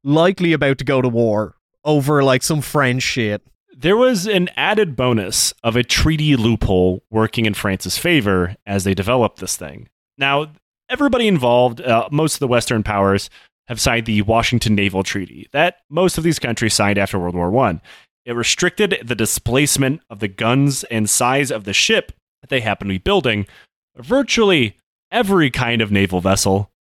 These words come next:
Speaker 2: other than submarines. So, unable to build massive cruisers like everybody wanted to,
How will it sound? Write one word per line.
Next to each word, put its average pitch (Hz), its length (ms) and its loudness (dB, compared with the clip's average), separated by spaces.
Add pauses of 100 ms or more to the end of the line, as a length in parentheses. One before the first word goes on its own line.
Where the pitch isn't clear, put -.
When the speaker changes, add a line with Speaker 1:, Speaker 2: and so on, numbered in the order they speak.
(160)
Speaker 2:
other 147 200 0
than 107 140 0
submarines. 120 840 -2 (260)
So, 135 880 0 (560)
unable 208 720 2
to 117 160 -2
build 104 280 0
massive 104 560 0
cruisers 110 680 2
like 95 160 0
everybody 92 360 0
wanted 104 600 0
to, 95 380 0